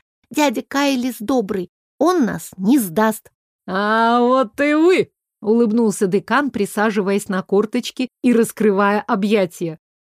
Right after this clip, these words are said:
«Мои любопышечки! И куда вас понесло?» «Мы за Майру волновались!» сопела ему в плечо Оля. «А тут дед такой злой, на нее кричал!» шептал горячо в ухо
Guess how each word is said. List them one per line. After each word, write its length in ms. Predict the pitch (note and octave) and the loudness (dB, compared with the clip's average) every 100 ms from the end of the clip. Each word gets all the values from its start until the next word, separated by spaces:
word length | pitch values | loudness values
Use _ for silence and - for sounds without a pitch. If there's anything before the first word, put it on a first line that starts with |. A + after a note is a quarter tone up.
| _ | _
«Мои 600 | - G#3 A#3+ B3 C#4 C#4+ | -2 2 4 4 6 6
любопышечки! 1500 | C4 D4 B3 C#4+ C#4+ - _ E4 D#4 B3+ A#3 - - E3+ - _ _ | 6 4 2 2 2 -2 _ 2 4 2 -2 -4 -6 -8 -8 _ _
И 240 | D4+ D#4 - | 2 2 0
куда 480 | - C4 G3 B3 C#4 | -2 0 2 2 2
вас 300 | A3+ G3 - | 2 0 -4
понесло?» 800 | - A3 G3+ G3+ - B3 C4 A#3 _ _ - | -2 0 2 0 2 2 2 0 _ _ -4
«Мы 240 | A3+ C#4+ | 2 2
за 280 | A3 D#4 E4 | 2 2 4
Майру 560 | E4 F4 F#4 D#4+ D4 B3+ | 2 2 2 2 0 0
волновались!» 1000 | A#3 C4 C#4 D4 C#4+ D#4 C#4 A3 F#3+ - _ _ _ | 0 2 2 2 2 2 2 -2 -6 -14 _ _ _
сопела 540 | - A3 G#3+ A#3 G3+ | -2 -2 2 2 4
ему 320 | G3 E3+ G#3 | 2 2 0
в 80 | G#3+ | -2
плечо 440 | - G#3+ - A3+ G#3 | -2 -4 0 0 0
Оля. 360 | A#3+ G#3+ F3+ D#3 _ _ _ - | 2 2 2 -4 _ _ _ -8
«А 120 | G3 | -6
тут 240 | G3 B3 | -2 -2
дед 380 | G3 F#3 D4 C#4 | -2 0 0 0
такой 420 | A#3+ A#3 A#3 A#3 | -2 0 0 0
злой, 680 | E3+ E3+ B3+ D4+ D#4+ C4+ F#3 _ - | -2 -4 0 2 4 2 0 _ -2
на 80 | G#3+ | 2
нее 420 | C#4 E4+ A#3+ D#4 | 4 4 4 2
кричал!» 640 | C#4+ C4 - C4+ A3 F#3 - _ _ | 2 0 0 -2 -2 -6 -12 _ _
шептал 560 | - - A3+ - A3+ G3+ | -8 -4 -4 0 0 2
горячо 480 | F#3+ G#3+ G#3 - A#3 | 0 -2 -2 0 0
в 120 | F#3 | 0
ухо 300 | A3 - B3 | -4 -4 -6